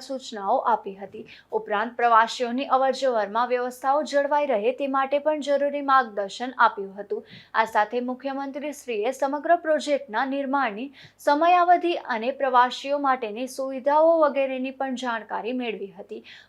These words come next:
મુખ્યમંત્રીને પ્રવાસન વિભાગના સચિવ રાજેન્દ્ર કુમારે નકશાના માધ્યમથી સમગ્ર પ્રોજેક્ટ મોકરસાગર જળ પ્લાવિત ક્ષેત્રની વિશેષતાઓ, પક્ષીઓના વૈવિધ્ય વિશે અવગત કર્યા હતા. મહત્વનું છે કે પ્રધાનમંત્રી નરેન્દ્રભાઈ મોદીએ લાઠી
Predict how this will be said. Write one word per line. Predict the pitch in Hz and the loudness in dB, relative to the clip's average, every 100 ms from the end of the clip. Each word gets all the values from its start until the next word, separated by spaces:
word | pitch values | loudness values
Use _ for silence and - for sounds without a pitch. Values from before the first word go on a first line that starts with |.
| 226 | -8
મુખ્યમંત્રીને | 226 240 226 233 233 240 240 233 277 | -8 -6 -6 -6 -8 -8 -6 -6 -2
પ્રવાસન | 277 262 262 269 302 302 | 4 8 6 6 -2 -2
વિભાગના | 262 269 262 277 | 2 2 2 -4
સચિવ | 277 247 214 226 254 - - - | -4 -4 -4 -6 -8 -14 -4 6
રાજેન્દ્ર | 269 277 330 349 370 370 | 6 6 2 0 0 2
કુમારે | 294 233 214 | 2 2 2
નકશાના | 262 269 - 277 294 320 311 | -2 -4 -4 -4 0 2 4
માધ્યમથી | 277 247 226 196 269 | 2 2 -4 -6 -8
સમગ્ર | - 269 277 277 302 | -6 -6 -4 -2 0
પ્રોજેક્ટ | 277 220 220 254 - _ - - | 0 0 -2 -10 -12 _ -18 0
મોકરસાગર | 277 370 370 359 330 302 277 294 | 2 4 4 6 8 8 6 2
જળ | 262 277 277 | 2 0 4
પ્લાવિત | 262 226 254 247 | 4 4 2 -4
ક્ષેત્રની | 269 247 240 220 247 254 | -2 -2 -2 -4 -4 -4
વિશેષતાઓ, | 254 277 285 - - 220 269 - _ - | -2 0 0 2 0 0 -4 -8 _ 0
પક્ષીઓના | 240 - 254 233 220 240 262 | 0 0 -4 -2 0 2 6
વૈવિધ્ય | 254 254 269 262 302 | 6 4 -2 0 0
વિશે | 294 - 311 - | 0 2 4 4
અવગત | 240 - 185 - | 2 2 0 0
કર્યા | 247 190 185 | -2 -2 -6
હતા. | 190 214 226 - - - | -8 -6 -8 -10 -20 -4
મહત્વનું | 214 226 233 247 269 294 302 | -2 -2 -2 -2 0 0 2
છે | 269 | 4
કે | 247 285 | 4 4
પ્રધાનમંત્રી | 285 262 285 311 285 233 226 277 277 | 6 6 6 4 0 0 0 2 2
નરેન્દ્રભાઈ | 285 294 285 330 330 330 320 | 2 2 8 8 10 10 8
મોદીએ | 302 226 220 262 | 6 4 6 8
લાઠી | 277 269 269 320 | 10 10 8 0